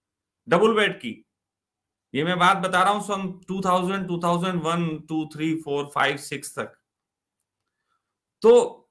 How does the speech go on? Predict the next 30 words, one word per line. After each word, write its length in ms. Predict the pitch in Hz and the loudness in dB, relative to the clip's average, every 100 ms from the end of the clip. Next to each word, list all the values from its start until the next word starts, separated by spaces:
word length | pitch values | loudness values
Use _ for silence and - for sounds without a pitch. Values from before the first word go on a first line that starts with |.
| 143 | -6
चालीस 340 | 214 202 240 | 0 2 0
रुपए 240 | 226 226 233 | 0 0 0
की 140 | 214 | 0
बेडशीट 480 | 185 185 180 226 220 | 0 0 0 -4 -2
लाता 320 | 220 208 233 233 | 0 0 0 2
था, 100 | 240 | 2
उसमें 380 | 214 - 214 | 0 -2 -8
एक 380 | 202 156 202 214 | -4 0 2 0
जो 120 | 208 208 | 0 0
है 220 | 196 220 | 2 0
वो 160 | 202 | 0
पैजामा 580 | 185 - - 151 160 190 | -4 -6 -2 2 2 0
कुर्ता 360 | 208 202 190 208 | -2 -4 -2 -2
निकल 240 | 185 151 | 0 2
आता 240 | 143 143 156 | 2 2 0
था 120 | 165 | -2
बहुत 260 | 147 151 | -2 -2
अच्छे 220 | 147 147 156 | -2 -4 -2
ढंग 180 | 151 | -2
से, 160 | 156 208 | -4 -4
और 100 | 214 | -2
उसकी 280 | 196 185 202 | -4 -6 -6
बनवाई 380 | 160 165 170 190 | -4 0 2 2
हमारे 320 | 160 165 175 | 0 -2 -2
शहर 240 | 170 160 | -2 -2
में 120 | 175 | -2
साठ 300 | 175 180 180 | -2 0 0
रुपए 220 | 170 160 123 | -2 -6 -4
जाती 280 | 117 - | -6 -8
थी। 300 | 107 117 113 | -14 -14 -16